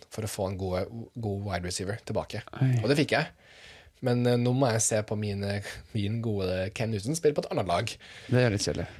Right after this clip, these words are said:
Speaker 1: Så det er litt kjedelig. Jeg hadde egentlig lyst til å kanskje bruke han nå fremover, for jeg synes han så skikkelig bra ut. I hvert fall på Fantasy. Jeg vet ikke om han kommer til å hjelpe Panthers, men, men han scoret masse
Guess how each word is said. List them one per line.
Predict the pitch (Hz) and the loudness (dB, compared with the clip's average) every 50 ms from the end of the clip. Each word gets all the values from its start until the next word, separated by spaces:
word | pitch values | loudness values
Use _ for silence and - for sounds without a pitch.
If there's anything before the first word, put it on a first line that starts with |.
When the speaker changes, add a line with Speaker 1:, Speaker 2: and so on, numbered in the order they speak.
| - | -10
Speaker 1:
Så | - - | -2 2
det | - 170 | 4 6
er | 180 | 6
litt | 170 - | 6 6
kjedelig. | 196 147 131 131 147 | 6 6 6 6 4
Jeg | 160 - - 165 151 | 4 2 2 4 4
hadde | 143 143 147 | 6 6 6
egentlig | 143 127 131 123 120 | 4 4 2 2 2
lyst | - - - | 2 2 4
til | 120 120 | 4 6
å | 120 120 - | 4 4 4
kanskje | 135 110 117 107 107 | 2 2 2 0 0
bruke | 110 95 90 - - 120 | 0 -2 -2 0 0 2
han | 143 160 | 4 4
nå | 160 143 | 4 4
fremover, | 147 127 113 107 104 104 | 4 2 2 2 2 2
for | 113 107 | 2 2
jeg | 107 - | 2 2
synes | 104 104 98 | 0 0 0
han | 95 - | 0 0
så | 104 101 | 0 0
skikkelig | - 101 95 98 85 | 0 0 -2 0 2
bra | 90 92 123 | 4 2 2
ut. | - - - - - | 2 -2 -6 -6 -6
I | - - - - - - _ _ - - | -8 -12 -18 -20 -20 -20 _ _ -2 0
hvert | 117 123 113 | 0 2 2
fall | 110 | 2
på | 117 117 | 2 2
Fantasy. | - 120 92 87 87 85 92 92 | 2 0 -2 -2 -2 -2 0 0
Jeg | 101 104 - - _ _ - | 0 -2 -4 -12 _ _ -2
vet | 110 107 | 0 0
ikke | 107 110 | 0 2
om | 117 123 | 0 0
han | 120 | 0
kommer | - 113 90 90 | 0 0 0 0
til | 95 | 0
å | 98 | 0
hjelpe | - 170 - - | 0 0 -2 -2
Panthers, | - 143 113 - - 98 - - | 0 0 0 0 0 0 0 0
men, | 127 117 | 2 2
men | 117 117 117 117 | 2 2 2 4
han | 120 123 127 113 | 4 2 2 0
scoret | - - - 113 107 120 | 0 2 2 4 4 4
masse | 127 113 110 | 0 0 -2